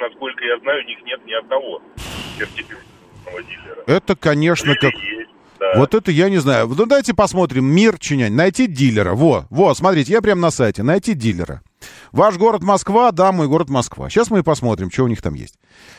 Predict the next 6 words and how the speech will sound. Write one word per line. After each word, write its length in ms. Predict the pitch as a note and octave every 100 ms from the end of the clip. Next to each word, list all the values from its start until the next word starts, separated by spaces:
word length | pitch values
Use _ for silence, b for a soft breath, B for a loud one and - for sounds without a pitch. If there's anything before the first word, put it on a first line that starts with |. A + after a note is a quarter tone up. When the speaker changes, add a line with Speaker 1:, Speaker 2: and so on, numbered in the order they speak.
| b b _
Speaker 2:
Э, 960 | G#2+ A2 A2+ A2+ A2+ A2+ A2 A2 A2+ A2 -
Фаворит 540 | - E3+ G3 B3+ G#3
Моторс 440 | F#3+ G#3+ G3+ E3+
мкад, 440 | D#3+ D3+ D3 C#3 A#2+
вот, 220 | D3 C3+
пожалуйста. 760 | C#3+ C3+ C#3 A#2+ G#2 - F#2+